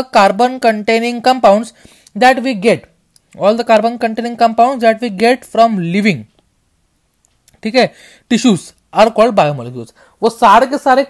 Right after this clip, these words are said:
कार्बन के बने हुए कंपाउंड्स जो हमें मिलते हैं लिविंग टिश्यूज से, उसे हम कहते हैं बायोमोलिक्यूल्स, ठीक है, ये बेसिक है। उसके बाद लिविंग ऑर्गेनिजम्स में इनऑर्गेनिक एलिमेंट्स भी होते हैं,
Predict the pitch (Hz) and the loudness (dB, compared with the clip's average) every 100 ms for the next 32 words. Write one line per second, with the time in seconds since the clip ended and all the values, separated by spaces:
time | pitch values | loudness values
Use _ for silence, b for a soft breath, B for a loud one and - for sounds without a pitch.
0 | - 226 226 277 277 262 240 247 254 226 | 2 2 2 -2 -2 -2 -2 -2 0 0
1 | 214 214 165 - _ _ _ _ _ - | 2 0 0 -6 _ _ _ _ _ -16
2 | 170 240 302 - _ _ 190 208 262 - | -2 0 0 -4 _ _ -6 -4 -4 -6
3 | _ _ _ 170 214 190 254 247 285 - | _ _ _ -6 -6 0 2 4 2 0
4 | _ _ _ _ _ _ _ 196 208 254 | _ _ _ _ _ _ _ -6 -2 -4
5 | 269 240 - 233 - 156 113 _ _ _ | -6 -8 -4 -6 -4 -8 -8 _ _ _
6 | 185 208 247 247 214 208 240 302 _ - | -8 0 0 0 -4 -2 -4 -4 _ -6
7 | 170 170 262 - _ _ _ _ _ 147 | -2 0 -2 -6 _ _ _ _ _ -8
8 | 147 156 165 160 _ _ _ - 208 214 | -6 -6 -8 -12 _ _ _ -18 -4 -4
9 | - b b b 185 175 165 180 156 160 | -4 b b b -4 -4 -6 -8 -8 -12
10 | 151 b b - - 247 254 226 226 262 | -14 b b -18 -6 0 0 0 -2 0
11 | 269 240 247 254 269 262 269 - 220 226 | -2 -2 -2 -2 -2 -4 -6 -4 -2 -2
12 | 220 254 240 240 240 240 214 247 226 233 | -2 -4 -2 -2 0 -4 -4 0 0 0
13 | 233 | -4